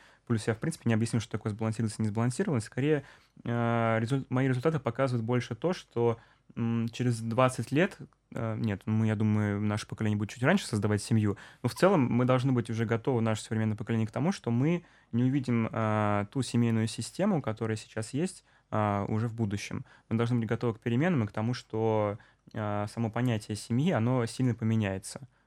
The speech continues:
Вот. И это нормально абсолютно, потому что, в принципе, двадцать первый век для меня век психологии, и у нас будут полно общественных изменений. Вот. Но, э, больше вс-, ну, то есть я, я опять же вернусь к тому, что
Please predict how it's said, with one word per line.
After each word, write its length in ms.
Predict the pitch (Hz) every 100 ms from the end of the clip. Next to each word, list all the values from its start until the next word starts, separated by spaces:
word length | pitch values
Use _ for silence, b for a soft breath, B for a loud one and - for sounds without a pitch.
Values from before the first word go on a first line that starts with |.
| -
Вот. 400 | 110 110 101 - -
И 440 | 110 110 110 110 107
это 200 | 139 143
нормально 460 | 113 117 110 95 95
абсолютно, 460 | - - 123 147
потому 240 | 107 - 104
что, 180 | - 104
в 40 | -
принципе, 640 | 123 139 - - 101 101 - b b
двадцать 320 | 117 107 -
первый 200 | - 107
век 160 | 113 123
для 100 | 104
меня 180 | 107 107
век 160 | 104 -
психологии, 520 | - - 110 135 107
и 20 |
у 40 | 101
нас 200 | 104 - _ - -
будут 300 | 107 107 - -
полно 240 | 110 113
общественных 460 | 107 - 110 104 107
изменений. 480 | 104 107 135 131 107 b b b _
Вот. 280 | 120 123 - B B _
Но, 720 | - 131 127 127 127 127 123
э, 20 | 117
больше 320 | 127 180 156
вс-, 100 | -
ну, 100 | 151
то 80 | 170
есть 140 | 160
я, 100 | - 143
я 160 | 127
опять 160 | 131 135
же 80 | 117
вернусь 180 | 123 120
к 60 |
тому, 200 | 123 160
что 400 | - 139 135 123